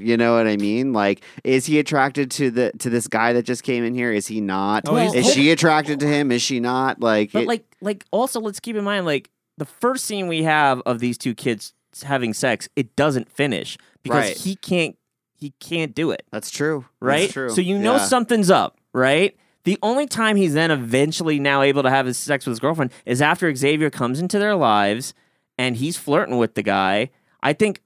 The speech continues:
Speaker 3: what I'm saying is he can't, he, Xavier completes the sexual desire that he has.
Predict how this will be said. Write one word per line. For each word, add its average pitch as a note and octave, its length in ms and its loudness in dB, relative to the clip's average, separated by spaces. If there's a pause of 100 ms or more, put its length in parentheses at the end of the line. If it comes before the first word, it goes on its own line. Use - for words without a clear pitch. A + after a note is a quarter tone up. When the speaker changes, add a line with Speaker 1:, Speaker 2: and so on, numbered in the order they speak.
Speaker 3:
what C#3 160 0
I'm F#3+ 160 0
saying E3 280 0
is C3+ 320 -2
he A3+ 100 -6
can't, F#3 420 -2 (720)
he, - 200 -18 (440)
Xavier G#3 400 0
completes E3 640 -6
the A2+ 120 -8
sexual A2 760 -2 (280)
desire A2+ 460 0
that - 180 -8
he - 160 -12
has. C2+ 420 -10